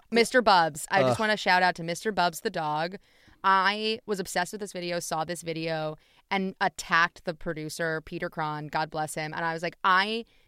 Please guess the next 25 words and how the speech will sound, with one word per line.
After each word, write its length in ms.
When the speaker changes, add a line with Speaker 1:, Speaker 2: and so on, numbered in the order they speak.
Speaker 1:
need 480
this 180
dog 260
in 60
the 80
movie." 460
And 160
he 160
thought 160
I 80
was 120
joking, 360
and 80
I 20
was 80
like, 160
"I'm 220
not 240
joking." 580
So 160
we 140
D 360
M'd 420
a 80
dog, 540